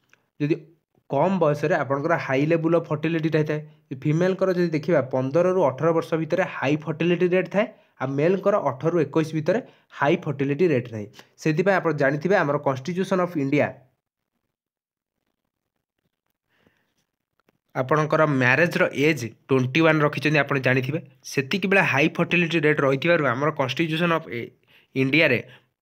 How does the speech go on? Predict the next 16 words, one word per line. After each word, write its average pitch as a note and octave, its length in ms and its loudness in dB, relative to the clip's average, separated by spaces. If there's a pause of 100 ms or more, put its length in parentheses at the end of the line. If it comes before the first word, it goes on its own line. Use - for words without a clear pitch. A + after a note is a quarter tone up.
(160)
ବୟ C#3 320 4
ହଉ F#3 180 2
କି F#3 160 -4
ଗାର୍ଲ C3+ 260 2
ହଉ, A2+ 80 -2
ସମସ୍ତଙ୍କର E3 640 0 (280)
ମ୍ୟାରେଜ୍ର C#3 520 2 (280)
ଏଜ୍, D3 220 4
ମିନିମମ୍ D#3+ 500 2
ଏଜ୍ C#3+ 180 2
ଆପଣ D3+ 220 2
ଜାଣିଥିବେ C#3 300 0
ଟ୍ୱେଣ୍ଟି C3+ 300 -2
ୱାନ୍ D3 160 2
ଇୟର୍ D3 180 2
ରଖାଯାଇଛି। D3 440 0